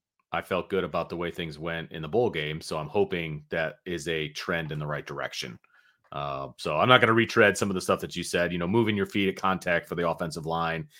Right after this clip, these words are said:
continuing to move your feet through contact is gonna be a big one. You kinda mentioned that one. Um,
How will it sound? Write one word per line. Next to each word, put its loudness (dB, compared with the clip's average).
continuing 6
to 2
move 0
your -4
feet -2
through 0
contact 0
is -4
gonna 2
be 2
a 2
big 0
one. 2
You -6
kinda 0
mentioned -2
that 2
one. -4
Um, -2